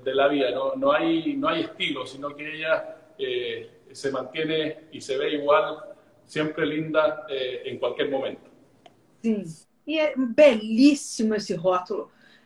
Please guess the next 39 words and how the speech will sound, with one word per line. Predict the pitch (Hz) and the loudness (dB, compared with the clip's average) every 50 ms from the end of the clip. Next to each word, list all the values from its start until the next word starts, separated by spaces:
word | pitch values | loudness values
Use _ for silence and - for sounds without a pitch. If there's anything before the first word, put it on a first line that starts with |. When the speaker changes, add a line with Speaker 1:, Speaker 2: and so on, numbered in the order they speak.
| - | 4
Speaker 2:
É, | 233 233 247 247 247 254 | 8 10 10 10 8 8
é | 247 254 | 6 6
uma | 262 269 277 277 | 6 6 4 4
garrafa | 262 277 269 269 277 285 302 320 320 330 320 | 4 4 4 4 4 4 4 4 2 0 -4
que | 330 330 | -2 -2
a | 311 285 | -2 0
gente | 269 294 330 339 - 359 | 0 -2 -4 -4 -4 -2
não | 339 349 349 339 320 | -2 0 0 0 2
joga | 262 320 311 320 302 294 285 | 4 6 6 6 4 2 -2
fora. | - - 269 277 311 359 - 226 | -2 0 2 2 2 2 2 2
Essa | 262 330 349 392 403 | 2 2 2 0 0
garrafa | 330 285 254 277 320 330 415 466 | 2 4 4 4 4 2 0 -2
não | 480 508 440 | -4 -4 -2
vai | 359 370 339 330 | 0 0 0 -2
ser | - 330 302 294 | -2 -4 -4 -2
jogada | 302 277 254 247 254 254 254 330 330 | 0 0 0 0 -2 -2 -2 -2 -2
fora. | - - 262 269 269 247 202 | -2 0 0 2 2 2 0
Essa | 190 - 226 | -4 -6 -8
garrafa | 220 233 233 247 285 285 - 330 | -6 -2 0 2 2 2 2 0
vai, | 330 339 349 349 359 339 320 294 277 277 262 240 | 2 4 6 6 6 4 2 0 0 -2 -2 -2
vai | 233 262 277 | -2 -2 -2
ficar | 277 302 - - 277 277 | -2 -4 -4 -4 -2 -2
comigo | 285 277 233 254 277 277 | -2 -4 -4 -2 -4 -4
pra | - 330 339 330 | 0 0 0 0
sempre. | 339 - - 240 240 233 226 - 190 185 170 - _ _ _ _ _ _ _ - | 0 -4 -6 -6 -6 -6 -8 -8 -10 -10 -10 -12 _ _ _ _ _ _ _ -2
Ela | 220 226 240 262 | 0 4 6 6
é | 269 254 | 6 6
linda. | 254 254 269 285 294 277 247 226 220 208 185 165 - - _ _ _ _ _ _ _ - | 6 6 6 6 6 6 4 4 2 0 0 -2 -8 -18 _ _ _ _ _ _ _ 2
E | 254 277 | 6 8
a | 277 262 | 8 10
outra | 254 262 285 277 302 277 | 10 10 10 8 6 0
que | 277 - | 0 2
eu | 277 254 254 | 2 4 4
amo | 254 247 247 | 2 0 -2
aqui | 240 - 269 247 | -4 -4 -4 -2
também. | - 247 220 226 240 233 226 - - - - | -2 -2 -2 -2 -4 -4 -6 -10 -14 -8 0
Mas | 339 359 - | 4 4 6
vamos | 415 494 494 | 6 6 6
falar | - 427 392 370 359 359 359 349 - | 6 6 6 6 6 4 2 0 -4